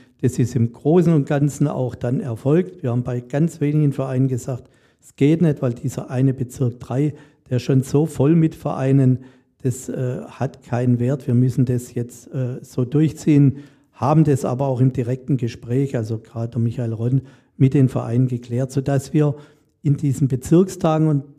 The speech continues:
Verbandstagen bei, bei den Themen kaum irgendwelche kritischen Nachfragen gehabt haben, sondern eher so, dass das der richtige Weg sei. Zumindest an ein, zwei Bezirkstagen ist das auch so rübergebracht worden.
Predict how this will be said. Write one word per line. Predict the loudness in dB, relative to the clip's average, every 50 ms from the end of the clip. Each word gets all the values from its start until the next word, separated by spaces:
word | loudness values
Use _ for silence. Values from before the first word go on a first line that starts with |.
| _ _
Verbandstagen | -10 -8 -6 -2 -2 0 -2 -2 -2 -4 -2 -2 -2 -2 -2 -2 -2 -2
bei, | -4 -4 -4 -4 -4 -4 -8 -12 -20 -20 _ _ _ _ _ _ _ _ _ -4
bei | -2 0
den | 2 4 6 6 6
Themen | 6 6 6 6 6 4 2
kaum | 2 0 2 2 2 2 0 -2 -6 -8 -2
irgendwelche | 2 4 4 4 4 2 0 0 -2 0 0 0 -2 -2 -2 -4 -8 -16 -20
kritischen | _ _ 0 2 2 2 0 -2 0 0
Nachfragen | 0 0 -2 -6 -8 -10 -10 -10 -8 -8 -8
gehabt | -8 -10 -14 -16 -16 -14 -12
haben, | -12 -10 -12 -8
sondern | -4 0 2 2 4 4 2 0 -2 -6 -18 -20 _ _ _ _ _
eher | 2 4 4 4 4
so, | 4 4 4 4 4
dass | 2 2 0 -2 -2
das | -4 -4 -4 -4
der | -4 -4 -4
richtige | -4 -4 -6 -6 -8 -6 -6 -6 -4
Weg | -4 -4 -4 -6 -6
sei. | -6 -4 -4 -4 -4
Zumindest | -4 -4 -2 -2 0 -2 -2 -4 -4
an | -6 -6 -6
ein, | -4 -2 -2 -2 -2
zwei | -2 -4 -2 -2 -2 -4 -6 -10 -20 _ _ _ _ _ _
Bezirkstagen | -2 -2 2 4 4 4 4 2 -2 -2 0 0 0 0 0 -2
ist | -2 -4 -4 -6
das | -8 -6 -6
auch | -6 -6
so | -6 -6 -6
rübergebracht | -6 -4 -4 -4 -4 -6 -10 -12 -18 -16 -16 -16 -16 -18 _ -20
worden. | -18 -14 -14 -14